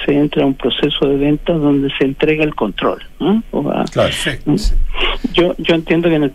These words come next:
Speaker 1: en algún tiempo cercano hubo intentos de vender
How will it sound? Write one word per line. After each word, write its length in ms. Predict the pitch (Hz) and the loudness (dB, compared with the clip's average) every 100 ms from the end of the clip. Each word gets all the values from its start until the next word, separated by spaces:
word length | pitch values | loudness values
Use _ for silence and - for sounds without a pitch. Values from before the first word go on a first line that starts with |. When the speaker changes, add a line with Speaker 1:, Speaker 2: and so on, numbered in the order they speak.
| - | -4
Speaker 1:
en 160 | - 147 | 0 2
algún 400 | 151 139 151 156 | 2 2 2 0
tiempo 520 | - 160 156 139 135 | 0 -2 0 0 0
cercano 500 | 123 123 - 160 165 | -2 -4 0 0 2
hubo 380 | 143 160 196 160 | 2 4 4 2
intentos 480 | 143 - 151 147 143 | 0 -2 -4 0 0
de 100 | 139 | 0
vender 300 | 135 139 143 | 0 2 0